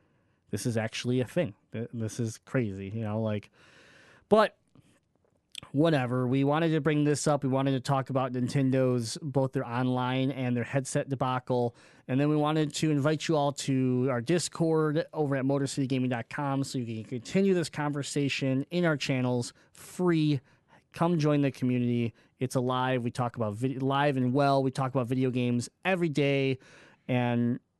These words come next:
you know, we're just looking for more people to come, uh, hang out with us. So.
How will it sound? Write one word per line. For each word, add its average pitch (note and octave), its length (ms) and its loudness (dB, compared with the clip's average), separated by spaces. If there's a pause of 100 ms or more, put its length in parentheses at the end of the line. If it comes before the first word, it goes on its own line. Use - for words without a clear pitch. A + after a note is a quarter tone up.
you A#2+ 80 -4
know, B2 200 -4
we're C3+ 80 -4
just C3 180 -4
looking C3 180 -2
for B2+ 100 -6
more B2+ 180 0
people C#3 260 -4
to C3 60 -2
come, C3+ 400 0
uh, C3 220 0
hang D3 180 0
out D3+ 120 -2
with - 140 -10
us. - 220 -14 (260)
So. - 280 -20